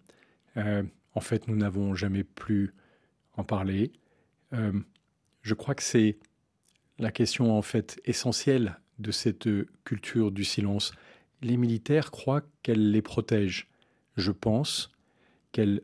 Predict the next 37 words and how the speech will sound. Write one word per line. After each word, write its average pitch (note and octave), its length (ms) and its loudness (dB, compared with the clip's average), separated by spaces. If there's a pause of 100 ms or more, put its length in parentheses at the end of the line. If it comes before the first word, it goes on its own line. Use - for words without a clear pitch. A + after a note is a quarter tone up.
autorise A2 460 2
surtout - 540 -2 (420)
le G#2+ 80 0
pire. - 500 0 (360)
Et A#2+ 60 -2
c'est - 260 -2
en A2 100 2
ça D3 220 -2
que, A2 340 2 (540)
sans A2+ 340 -2 (120)
culture C#3+ 480 2
du G#2+ 100 0
débat G2+ 280 2
plutôt G#2+ 280 -2
qu'une G2+ 220 -4
culture A2+ 460 -2
du G2 100 -4
silence, A2 600 -4 (460)
il A2+ 100 -2
n'y A2 120 2
a G#2 40 0
plus C#3 300 -2
d'intelligence G#2 640 -2
collective. G2+ 420 -4 (200)
Je - 120 -2
vais - 40 -2
prendre C#3 200 -4
un C3 40 -2
seul B2 220 -2
exemple A2+ 380 -6
qui A2+ 60 -6
m'a G#2 80 -2
beaucoup G2 240 -8
marqué A2 300 -4
dans G2+ 100 -4
ma G2 140 -6
carrière. G#2+ 400 -10